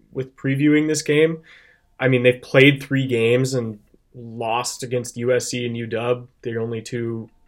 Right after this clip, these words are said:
actual teams they played. They beat Colgate in week one. Um, so, you know, keep that in mind when I say this, but Stanford hasn't been great at stopping the run so far this season.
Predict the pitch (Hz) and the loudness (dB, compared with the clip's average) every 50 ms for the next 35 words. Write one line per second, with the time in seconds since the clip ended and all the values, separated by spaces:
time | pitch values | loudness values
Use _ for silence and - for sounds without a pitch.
0 | _ _ - - 113 110 - - - 117 113 113 - 127 127 127 127 135 135 131 | _ _ -6 -6 -4 -4 -6 -8 -10 -10 -10 -10 -8 -8 -6 -4 -2 0 -2 0
1 | 131 - 135 139 143 147 143 139 120 117 113 120 117 113 - - - 117 117 117 | 2 2 4 4 4 4 2 0 -4 -6 -4 -8 -12 -12 -12 -8 -6 -6 -4 -2
2 | 120 127 127 - 123 113 113 117 113 - 117 117 117 120 135 139 143 - - - | -4 -4 -4 -6 -8 -10 -12 -12 -12 -8 -6 -6 -4 -4 -4 -6 -8 -12 -20 -20
3 | - - - - - _ _ _ _ _ _ _ - - 139 143 143 143 139 135 | -20 -20 -20 -20 -20 _ _ _ _ _ _ _ -4 2 4 4 6 8 6 6
4 | 127 117 110 104 98 78 _ _ _ _ _ _ _ _ _ _ - - - - | 6 4 0 -4 -8 -12 _ _ _ _ _ _ _ _ _ _ -14 -8 0 8
5 | 190 175 156 135 127 - 180 180 156 131 120 - - 175 147 - 156 139 131 123 | 10 10 10 8 6 2 4 4 6 6 4 2 0 -4 2 4 4 4 4 4
6 | 123 127 127 123 120 120 113 117 113 - - 151 147 139 120 117 113 - - - | 4 4 4 4 2 0 -2 -4 -4 -2 2 4 4 4 4 2 -2 -2 -2 -4
7 | - - - - 180 180 - - 175 147 139 - 180 214 220 214 170 139 131 - | -4 -4 -4 -2 -2 -2 0 0 -2 -2 0 0 0 2 2 2 0 -2 -4 -2
8 | 147 143 143 143 139 127 117 110 - _ _ _ _ _ _ - - - 123 120 | 2 2 4 4 2 0 -2 -6 -14 _ _ _ _ _ _ -18 -8 -6 -2 2
9 | 127 131 127 117 113 113 - 120 110 - - - - 127 117 113 - 123 117 113 | 6 6 6 4 2 -4 -8 -10 -8 -8 -8 -6 -4 -4 -4 -4 -4 -4 -4 -4
10 | 110 110 113 110 110 117 123 127 - - 135 131 131 143 139 135 131 135 135 135 | -6 -4 -2 -2 -2 -2 -4 -4 0 0 0 0 2 2 2 2 2 2 -2 -4
11 | - - 143 139 131 143 143 143 143 143 | -2 -2 0 0 2 2 0 0 -2 -4